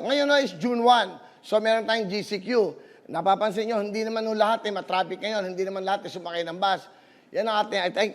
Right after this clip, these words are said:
yan ang pinaka-importante, oh. Sumusunod tayo. Dapat to, be safe.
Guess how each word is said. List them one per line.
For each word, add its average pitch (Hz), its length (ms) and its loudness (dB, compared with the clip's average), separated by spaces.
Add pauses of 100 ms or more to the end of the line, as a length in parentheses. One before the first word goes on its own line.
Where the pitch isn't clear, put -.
yan 208 160 -2
ang 202 80 -2
pinaka-importante, 190 800 -2
oh. 185 80 0
Sumusunod 185 560 -6
tayo. 180 320 -2
Dapat 196 400 -2
to, 208 320 2 (240)
be 220 240 -2
safe. 240 400 0